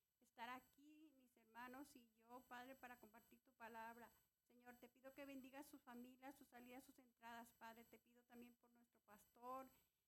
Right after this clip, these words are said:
nuestra pastora y su familia, Padre. Te pido que, que seas tú, Señor, glorificándote en esta hora, Padre. Te pido también en esta hora,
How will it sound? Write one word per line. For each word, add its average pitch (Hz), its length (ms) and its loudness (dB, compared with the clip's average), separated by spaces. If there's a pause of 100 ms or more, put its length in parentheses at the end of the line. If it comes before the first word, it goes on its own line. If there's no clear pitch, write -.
(140)
nuestra 226 380 -4
pastora 247 580 2
y 302 60 4
su 262 160 -4
familia, 220 560 -2
Padre. 208 300 0
Te 214 120 -12
pido 247 320 -8
que, 269 160 -4 (400)
que 277 80 -14
seas 311 380 10
tú, 330 240 -2
Señor, 277 420 4 (240)
glorificándote 254 960 0 (440)
en 262 100 -10
esta 262 380 4
hora, 269 360 8
Padre. 262 380 4
Te 247 160 -6
pido 254 320 -16
también 240 280 -2
en 247 140 -14
esta 247 300 -4
hora, 254 240 0